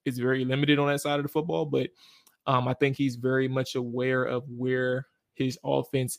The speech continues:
is from an offensive line slash quarterback perspective. Um, outside of that, we were able to get into some other conversations as well,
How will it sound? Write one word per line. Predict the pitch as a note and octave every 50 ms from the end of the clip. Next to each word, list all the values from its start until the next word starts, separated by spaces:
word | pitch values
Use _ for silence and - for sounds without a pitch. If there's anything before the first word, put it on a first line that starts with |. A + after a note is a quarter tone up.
| - -
is | C3+ C3+ C3+ C3 C3 B2+ C3 B2+ - - _ - - - - - _
from | - - B2+ A#2+ A2+
an | B2
offensive | B2 B2 - - C3 - - B2+ A#2+
line | B2+ B2+ B2+ B2+ B2+ B2 B2
slash | - - C3+ B2+ B2 B2+ B2 - -
quarterback | - - C3+ B2+ C3 B2+ C3 B2+ B2+ A#2+ - - _ _
perspective. | - C3 A#2+ - - - - C3+ B2+ C3 - _ - B2+ B2 C3+ - - - _ _ _ _ _ _ _ _ _
Um, | - C#3 C#3 C#3 C#3 C3+ C3+ C#3+ - - _ _ - - _ _ _
outside | - E3+ F3+ F3+ G3 F#3 F#3
of | F3 E3+
that, | F3+ F3+
we | E3+ F3+ F3
were | E3+ E3
able | E3+ D#3+ D#3+
to | D#3
get | D3+ E3 D#3
into | D3+ - - D#3 D3+ D3 C#3+ C#3 - -
some | - - C#3 C#3+
other | D3 C#3 C#3+
conversations | - D3 C#3 C#3 C#3 C3+ - C#3 C3+ - C#3 C3+ C3
as | B2+ B2
well, | C3 C3 C3 C3 B2+